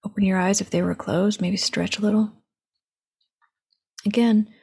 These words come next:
notice how you feel both mentally and physically.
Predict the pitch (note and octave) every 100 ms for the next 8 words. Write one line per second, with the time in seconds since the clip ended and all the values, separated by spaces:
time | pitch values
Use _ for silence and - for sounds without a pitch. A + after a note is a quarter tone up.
0 | _ _ _ _ _ _ _ _ _ G#3
1 | B3 D4 D4 C4+ A3+ G3+ - - F#3+ D#3+
2 | - - F3+ - F3+ F#3 F#3+ F#3 F3+ E3
3 | - - D#3+ - - - - _